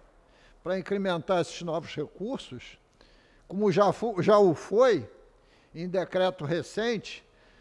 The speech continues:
mas não para novos investimentos, para continuidade de investimentos já existentes, mas também na loa de vinte e dois,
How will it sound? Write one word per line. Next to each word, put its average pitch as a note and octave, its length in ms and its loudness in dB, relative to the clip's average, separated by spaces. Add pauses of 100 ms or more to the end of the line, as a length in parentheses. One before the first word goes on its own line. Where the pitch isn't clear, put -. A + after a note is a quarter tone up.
(160)
mas F#3 240 0
não G#3+ 220 0
para F3+ 240 -2
novos E3+ 300 -2
investimentos, E3 920 -4
para D#3 260 -4
continuidade F3+ 920 -2
de D3+ 100 -4
investimentos D3 960 -6 (500)
já D3 300 4
existentes, D3+ 960 -2 (720)
mas G3 240 -4
também A#3 340 0
na B3 180 0
loa A#3+ 300 6
de A#3+ 200 -2
vinte A3 240 0
e B3 40 -4
dois, A3 460 6